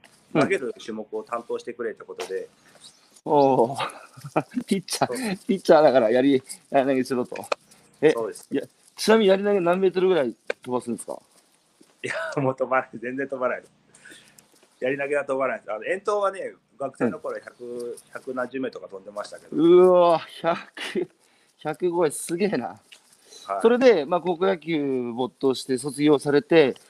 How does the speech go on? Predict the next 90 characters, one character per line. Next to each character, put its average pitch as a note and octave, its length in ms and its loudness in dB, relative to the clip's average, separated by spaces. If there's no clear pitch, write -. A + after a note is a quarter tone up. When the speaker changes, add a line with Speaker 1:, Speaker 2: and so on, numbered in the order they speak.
Speaker 1:
す - 180 0
ぐ A3 340 6
漁 G3+ 140 6
師 E3 120 -2
に - 20 2
な F#3+ 80 6
っ - 40 0
た E3+ 80 4
わ C3+ 40 2
け B2 60 -2
じ A#2+ 40 -8
ゃ C3 60 -2
な E3+ 60 4
い D3+ 80 2
で - 40 -10
す - 40 -18
よ G#2+ 80 -14
ね。 D2 220 -10
Speaker 2:
そ D3+ 200 0
う B2 60 0
で G2+ 60 -4
す F#2+ 100 -20
ね。 A2+ 100 -4
あ G2+ 140 -2
の、 G2+ 220 -8
ま A2+ 100 -6
あ、 - 20 -6
と-、 - 160 -6
と B2+ 100 -6
り D#3 120 -2
あ D#3 80 2
え C#3 40 -2
ず、 A#2+ 120 -2
あ G#2 60 0
の、 G#2 100 -10
野 G#2 140 -2
球 C3 240 -4
で B2 80 -4
夢 B2+ 240 -4
破 A2 80 -4
れ G#2+ 100 -6
て、 D3 260 -2
公 B2+ 220 -8
務 C3 100 -8
員 A2 80 -8
の G2+ 40 -10
学 B2 220 -2
校 G2 180 -16
に D3 100 -10
行 - 40 -20
っ - 180 -20
て、 A#2+ 300 -4
Speaker 1:
う E3+ 60 4
ん。 - 20 6
う - 60 6
ん。 G2+ 40 0
Speaker 2:
ま C3 100 -4
あ、 - 20 -16
ち D3+ 80 -6
ょ - 20 -6
っ C#3 60 -10
と G2 120 -4
合 F#2+ 180 0
わ A2+ 120 0
な G2+ 100 -10
い E2+ 100 -16
な F#2 140 -12
っ - 60 -16
て - 80 -20
い F2+ 60 -14
う - 20 -18
こ - 120 -20
と G#2 120 -12
で、 B2 320 -6
Speaker 1:
う D#3 80 0
ん。 A#2 140 -2
Speaker 2:
ま B2+ 100 -6
あ、 - 40 -4
て-、 - 280 -14
転 A#2+ 240 -8
々 A2+ 100 -10
と A2 120 -6
し - 80 -16
た B2 160 -2
ん G#2+ 40 -10
で G2 80 -8
す - 120 -20
け F2+ 100 -10
ど G#2+ 140 -10
も、 B2 260 -10